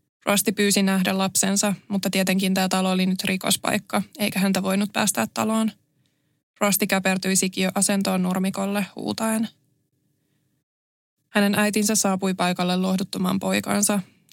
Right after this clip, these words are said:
samalla kun yritti tietysti itsekin selvitä tän tilanteen shokista.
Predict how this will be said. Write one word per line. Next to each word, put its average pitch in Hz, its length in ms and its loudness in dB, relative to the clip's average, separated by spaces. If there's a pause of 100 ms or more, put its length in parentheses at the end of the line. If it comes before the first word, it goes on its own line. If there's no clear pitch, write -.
samalla 190 280 2
kun 190 140 0
yritti 190 300 0
tietysti 185 480 -2
itsekin 202 400 0
selvitä 196 440 0
tän 214 160 0
tilanteen 196 460 0
shokista. - 520 -2